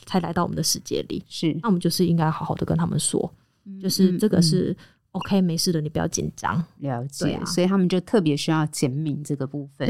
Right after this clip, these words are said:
Speaker 2: 就是了。
Speaker 1: 对，对，对，对。
Speaker 2: 毕竟他可能有时候要去到，
Speaker 1: 嗯。
Speaker 2: 譬如说跟民众互动的时候，
Speaker 1: 嗯。对，嗯。
Speaker 2: 那虽然都会有就是 keeper，
Speaker 1: 嗯。
Speaker 2: 或者就是负责照顾跟训练的，
Speaker 1: 对，
Speaker 2: 有，
Speaker 1: 嗯。
Speaker 2: 会，因为我们之前都有跟过课，
Speaker 1: 嗯。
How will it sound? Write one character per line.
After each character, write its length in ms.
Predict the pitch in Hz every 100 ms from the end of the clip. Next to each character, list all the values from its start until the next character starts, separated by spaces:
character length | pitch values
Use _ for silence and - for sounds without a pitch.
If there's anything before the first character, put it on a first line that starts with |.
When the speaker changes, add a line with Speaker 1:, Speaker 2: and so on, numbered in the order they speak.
| 202
Speaker 2:
就 60 | 202
是 60 |
了。 80 | 175
Speaker 1:
对， 140 | 165 160
对， 100 | -
对， 160 | 143 -
对。 100 | 214
Speaker 2:
毕 80 |
竟 240 | 214 214 190
他 200 | 202 196 - - 202
可 100 | 185
能 120 | 185
有 140 | 180
时 100 | 180
候 60 | 208
要 180 | 196 196
去 260 | - 196
到， 260 | 175 185 165
Speaker 1:
嗯。 20 |
Speaker 2:
譬 120 | 190
如 160 | 170 165
说 300 | 160 170 170
跟 160 | 180
民 240 | 185 165 156
众 180 | 180 170
互 220 | 190 160
动 240 | 175 151
的 140 | 147 156
时 200 | - -
候， 300 | 165 190 180
Speaker 1:
嗯。 80 |
对， 0 |
嗯。 40 | 156 - -
Speaker 2:
那 220 | 202 185
虽 160 | 175 220
然 240 | 202 180
都 140 | 180 185
会 160 | 190
有 320 | 165 139 127 -
就 100 | -
是 160 | 175 170
keeper， 440 | - 185 - 170 -
Speaker 1:
嗯。 140 | 208
Speaker 2:
或 140 | 180 170
者 120 | 139
就 120 | 165
是 100 | 175
负 180 | - 190
责 300 | 160 120 156 - _ _
照 180 | - 170
顾 160 | 170
跟 220 | 165 156 165
训 260 | - 151
练 160 | 151 135 -
的， 120 | -
Speaker 1:
对， 180 | 202 - - 175
Speaker 2:
有， 140 | 160
Speaker 1:
嗯。 120 | - -
Speaker 2:
会， 260 | 220 196 - _ -
因 180 | 254 302
为 0 |
我 100 | 185
们 80 |
之 160 | 175 226
前 160 | 214 180
都 60 |
有 80 | 185
跟 220 | 156 175
过 160 | 175 165
课， 360 | - 196 143 -
Speaker 1:
嗯。 180 | 196